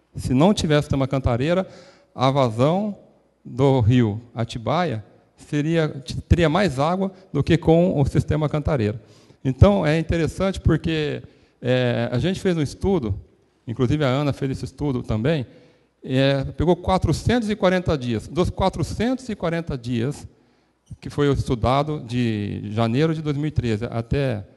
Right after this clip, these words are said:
semana passada, somente cinquenta dias foram necessários que nós solicitássemos água do sistema Cantareira.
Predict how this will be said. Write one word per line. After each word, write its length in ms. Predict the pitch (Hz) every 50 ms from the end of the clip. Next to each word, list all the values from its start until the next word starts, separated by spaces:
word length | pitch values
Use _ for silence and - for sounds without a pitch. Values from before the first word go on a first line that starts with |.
| _ _ _ _ _ _
semana 380 | _ - - 107 113 113 113 110
passada, 580 | - 110 95 - - 110 127 147 175 175 170 - - - - _ _ - _ -
somente 760 | - - - 185 175 156 165 190 214 233 220 - 240 220 - - - - _ _ _
cinquenta 760 | - - - - 202 190 170 - - 185 220 247 247 - 233 190
dias 560 | 131 117 131 160 180 190 202 190 - - - - - -
foram 220 | - - 151 151 151
necessários 800 | 156 151 - - 156 - - - 139 147 156 160 165 151 - - - - - _ _ _ - _ -
que 80 | 151
nós 260 | 143 143 156 170 175
solicitássemos 720 | - 165 170 160 - 165 - 165 160 - 170 156 131 117
água 260 | 135 143 151 156 151 151
do 100 | 151 143
sistema 400 | - - 131 - 160 147 147 139
Cantareira. 560 | - 151 139 - 143 117 107 104 104 101